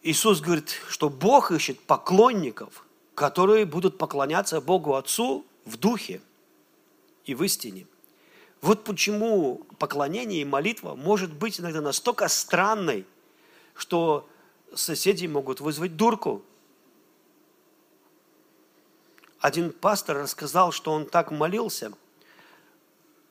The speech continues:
что теща подумала, что он убивает жену, его, ее дочку. Но она увидела, что машины жены нет на парковке, значит, ее нет дома.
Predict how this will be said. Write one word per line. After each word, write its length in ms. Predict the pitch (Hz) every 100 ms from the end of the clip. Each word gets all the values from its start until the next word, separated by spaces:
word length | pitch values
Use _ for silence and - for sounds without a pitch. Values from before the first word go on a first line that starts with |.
| _
что 240 | - 175
теща 420 | 160 240 233 - 147
подумала, 500 | 160 147 151 147 147
что 200 | - 165
он 100 | 180
убивает 500 | 156 151 120 120 120
жену, 400 | 151 185 139 98 _ _ _ _ _ _ _ -
его, 520 | 135 170 180 156 104 -
ее 280 | 165 180 143
дочку. 480 | 143 - - - 202 - - _ _ _ _ _ _ _ _ - - - - -
Но 140 | 139 156
она 160 | 185
увидела, 500 | 208 196 247 190 170
что 300 | 139 180 170
машины 480 | 160 160 - 190 151
жены 220 | 135 160
нет 220 | 175 165
на 60 | 143
парковке, 580 | - 139 - 143 - 113
значит, 260 | 143 -
ее 100 | 151
нет 220 | 147 143 139
дома. 340 | 139 104